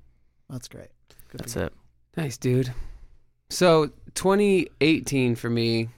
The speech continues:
Speaker 3: it was a great year.
Speaker 2: Mm-hmm.
Speaker 3: But it's also, I feel like I realized about halfway through the year that there were some, some ways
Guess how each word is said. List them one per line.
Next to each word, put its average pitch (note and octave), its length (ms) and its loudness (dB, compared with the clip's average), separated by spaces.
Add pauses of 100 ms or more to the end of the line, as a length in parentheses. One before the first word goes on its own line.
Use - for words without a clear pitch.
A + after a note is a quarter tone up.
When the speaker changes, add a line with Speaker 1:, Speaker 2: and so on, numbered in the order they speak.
(320)
Speaker 3:
it G#3 200 -10
was G3+ 160 6
a F#3 40 4
great C#3+ 280 4
year. A#2+ 540 2
Speaker 2:
Mm-hmm. B2 320 0 (120)
Speaker 3:
But C#3 60 -4
it's C3 100 -2
also, D3 520 2 (1000)
I B2+ 200 2 (440)
feel D3+ 200 0
like B2 200 2
I A#2 380 4 (1300)
realized B2 580 4
about A2+ 180 2
halfway A#2 320 0
through A#2 160 -2
the G2+ 100 -2
year G#2 360 -2 (400)
that A#2+ 180 -2
there C3 160 2
were B2 100 2
some, A#2+ 360 -2 (920)
some C3 280 0
ways B2 680 2